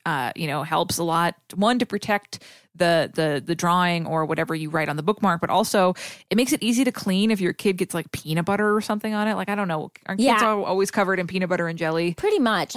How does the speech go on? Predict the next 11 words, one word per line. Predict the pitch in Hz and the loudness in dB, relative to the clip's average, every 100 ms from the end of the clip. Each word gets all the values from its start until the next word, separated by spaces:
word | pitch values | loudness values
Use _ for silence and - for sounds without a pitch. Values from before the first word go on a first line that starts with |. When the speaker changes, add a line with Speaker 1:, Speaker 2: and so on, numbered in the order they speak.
| - | 0
Speaker 2:
I, | 285 - - | 0 0 2
I | 294 381 453 427 - | 4 4 4 0 -4
wonder | 240 277 277 285 - | -2 0 0 0 0
if, | 233 226 | -2 0
like, | 214 196 - - | 2 2 0 -2
if | 208 | -2
you | 226 269 | 0 -2
just | 285 - | -4 -4
put | 269 240 | -4 -2
this | 214 - | -2 -2
in | 180 185 196 202 208 226 | -2 0 0 -2 -4 -6